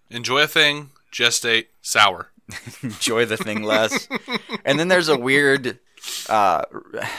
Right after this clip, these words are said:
Speaker 2: kind of a relapse period for you, too, where, like, it's, it's, it's,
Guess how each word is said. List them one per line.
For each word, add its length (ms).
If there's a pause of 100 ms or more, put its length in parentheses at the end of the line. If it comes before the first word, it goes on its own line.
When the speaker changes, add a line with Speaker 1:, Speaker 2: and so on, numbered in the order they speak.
(180)
Speaker 2:
kind 200
of 60
a 40
relapse 420
period 300
for 100
you, 180
too, 300
where, 140
like, 200
it's, 260
it's, 400
it's, 300